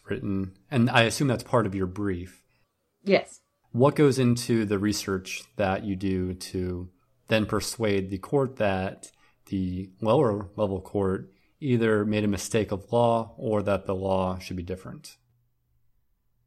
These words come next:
Speaker 2: I think one of the most important things, and sometimes one of the most difficult things to do when you first get the case, is to do the basic research that you need to do and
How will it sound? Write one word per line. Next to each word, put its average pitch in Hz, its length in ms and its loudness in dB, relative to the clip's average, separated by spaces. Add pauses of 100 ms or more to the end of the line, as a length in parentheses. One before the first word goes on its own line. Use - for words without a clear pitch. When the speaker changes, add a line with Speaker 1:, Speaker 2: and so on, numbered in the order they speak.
(160)
Speaker 2:
I 165 120 6
think 175 280 0
one 143 120 -4
of 131 120 -8
the 139 60 -8
most 139 440 0
important 131 480 -8
things, 131 340 -4
and 139 140 -4
sometimes 139 560 -6
one 135 120 -4
of 127 120 -6
the 131 60 -8
most 123 320 -8
difficult - 480 -8
things 120 320 -10
to - 120 -10
do 127 380 -4 (480)
when 160 180 0
you 151 100 -2
first 175 420 2
get 151 200 -2
the - 60 -14
case, - 720 -6 (520)
is 147 640 6 (200)
to 143 680 0
do 185 200 4
the 175 100 2
basic 151 500 2
research 143 560 -4
that - 180 -6
you 120 100 -8
need 120 240 -6
to 117 100 -10
do 120 500 -4
and 127 260 -6